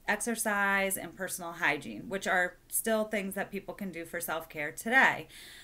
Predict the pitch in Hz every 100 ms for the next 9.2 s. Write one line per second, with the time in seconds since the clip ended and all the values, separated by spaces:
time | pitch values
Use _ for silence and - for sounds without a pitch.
0 | - - 202 196 220 220 311 302 277 208
1 | 214 220 208 202 196 190 190 175 165 165
2 | - 190 190 - 185 - 247 285 262 233
3 | 202 196 208 - 160 170 - 180 170 160
4 | 175 185 - 170 160 156 - 202 165 -
5 | 202 185 170 170 175 185 214 190 - 185
6 | 170 165 175 165 170 160 160 147 - 151
7 | 156 139 - - - - - - 190 233
8 | 247 262 240 247 233 190 190 - 107 -
9 | 180